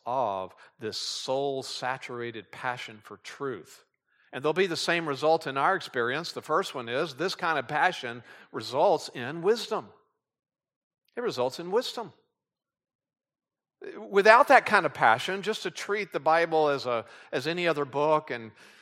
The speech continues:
you know, really don't read it that much, we, we don't get the wisdom from it. But when we saturate our soul with it, we do. Now, in general, what the author is going to do here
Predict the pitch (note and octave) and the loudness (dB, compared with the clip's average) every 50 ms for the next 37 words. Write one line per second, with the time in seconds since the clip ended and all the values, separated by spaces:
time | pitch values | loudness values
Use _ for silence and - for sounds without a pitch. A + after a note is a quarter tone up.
0 | - _ _ _ _ _ - F#3 E3 C3+ A#2 A#2+ B2 C#3+ D#3+ E3 D#3+ D3 D3+ D3 | -20 _ _ _ _ _ -10 -4 -4 -2 -2 -2 -2 0 0 0 0 0 -2 -2
1 | C3 - - _ _ _ _ _ _ _ _ _ _ _ _ - D3 D#3 D#3+ D#3 | -4 -6 -14 _ _ _ _ _ _ _ _ _ _ _ _ -6 -4 -4 -4 -4
2 | - D3 D#3 - C#3+ D3 D#3 D3+ D3+ D3+ D3 - - - - - - - - E3+ | -2 -2 -2 -2 -2 -2 0 2 2 0 -2 -6 -12 -12 -14 -18 -20 -20 -10 -8
3 | E3+ E3+ E3 F3+ F3 F#3 A3+ C4 B3 B3+ B3+ - G3+ F#3 G#3 A#3 B3 - F3+ C#3+ | -8 -6 -2 2 4 6 6 4 4 -2 0 2 4 6 8 6 6 4 -2 -6
4 | B2+ - C3+ A#2 G2+ F2+ - - B2+ D#3 D#3+ D#3+ F3 F3+ E3+ E3+ E3+ D#3+ C#3+ - | -2 0 -2 -2 -2 -4 -12 -4 0 0 0 0 0 -2 -2 -2 -2 -4 -4 -6
5 | - - - - - - - - A3 A3+ C4 C4 - A#3+ G#3+ G3+ F#3 D#3+ D3+ C3+ | -10 -12 -6 -2 -2 -2 6 8 10 10 10 10 6 2 2 2 4 6 4 4
6 | C3 A#2+ - - - - F#3 - D#4 D#4+ C4+ F3 C3 A#2+ A#2 B2 B2 A#2 C3 C#3 | 4 2 -2 -4 -2 0 0 0 2 2 0 0 0 0 -2 -2 -4 -6 -8 -8
7 | C3+ B2+ A2+ E3+ A3 C#4+ D4 B3 A2+ - - - _ _ _ _ _ _ _ _ | -8 -6 0 0 2 2 2 0 -4 -6 -12 -20 _ _ _ _ _ _ _ _
8 | _ _ _ _ _ _ _ _ _ _ _ _ _ _ _ _ _ _ _ _ | _ _ _ _ _ _ _ _ _ _ _ _ _ _ _ _ _ _ _ _
9 | _ _ _ _ _ _ _ _ _ _ _ _ _ _ _ _ _ _ _ _ | _ _ _ _ _ _ _ _ _ _ _ _ _ _ _ _ _ _ _ _
10 | - C#3+ C#3+ C#3+ D#3 D3+ C#3 C3 - F#3+ A3+ C4+ B3+ G3+ D3+ C3 C3 C#3+ D3 D#3+ | 0 0 2 2 0 -4 -4 -4 0 0 0 2 2 2 2 4 4 4 4 2
11 | D#3+ D#3 D#3 - E3+ F3 A3 A#3 A#3 G3+ E3 D3 - E3 D#3+ D#3 C3 C3+ C3 C#3 | 0 0 0 2 4 4 4 4 2 -2 -4 -4 -4 -6 -6 -6 -8 -10 -8 -6
12 | F3+ A3 B3 G#3+ - D#3+ B2 A2+ A#2 C3+ E3+ F3 | -4 -4 -4 -6 -6 -6 -4 -4 -2 -2 -4 -4